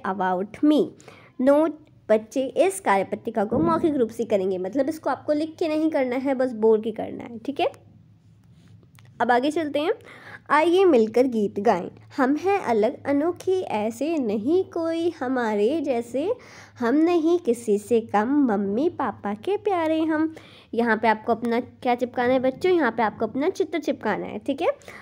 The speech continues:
अपनी फ़ोटो लगानी है। मैं एक लड़का या लड़की हूँ। I am a boy or girl।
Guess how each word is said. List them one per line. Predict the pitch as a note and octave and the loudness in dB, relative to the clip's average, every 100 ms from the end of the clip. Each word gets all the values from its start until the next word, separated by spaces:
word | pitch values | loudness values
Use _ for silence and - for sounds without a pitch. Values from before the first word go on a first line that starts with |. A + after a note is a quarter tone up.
| - | -4
अपनी | G3 G#3 B3+ F4 | -2 0 2 2
फ़ोटो | - G4 D#4 | 2 2 2
लगानी | C#4+ G3 F3+ F3 G3 | 2 2 0 -2 -4
है। | E3+ F#3+ - _ _ _ _ _ _ _ - - _ _ - _ - | -6 -10 -16 _ _ _ _ _ _ _ -20 -20 _ _ -20 _ -6
मैं | B3+ C#4 E4 - | 0 2 0 2
एक | A3+ C4+ | 4 4
लड़का | E4+ A#3 G3 G#3+ | 4 2 2 0
या | G#3 A#3+ | 2 4
लड़की | D4+ A3 G#3 F#3 | 4 2 0 -2
हूँ। | A3+ G3 - - - - | 0 -2 -6 -20 -20 -6
I | F#3+ | -2
am | F#3 F#3+ G3+ | -2 -2 -2
a | |
boy | A#3+ B3+ C4+ - | 0 2 2 2
or | D4 D4+ | 0 2
girl। | A3+ | 0